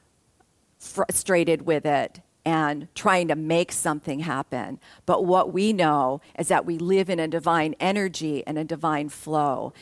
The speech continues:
And if I can be in that freedom, I can allow something new to come forward.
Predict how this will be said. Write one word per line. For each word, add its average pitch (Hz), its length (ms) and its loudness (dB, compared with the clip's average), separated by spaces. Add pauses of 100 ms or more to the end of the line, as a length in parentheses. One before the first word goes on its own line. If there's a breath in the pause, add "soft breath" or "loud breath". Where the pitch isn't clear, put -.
(120)
And 170 160 0
if 165 140 -2
I 165 140 6
can 170 200 -6
be 165 180 -2
in 156 100 -2
that 147 200 -2
freedom, 165 600 -2 (200 loud breath)
I 170 100 -2
can 170 180 -2
allow 156 560 2
something 147 460 -4
new 139 300 -6
to - 100 -14
come 131 240 -8
forward. - 640 -10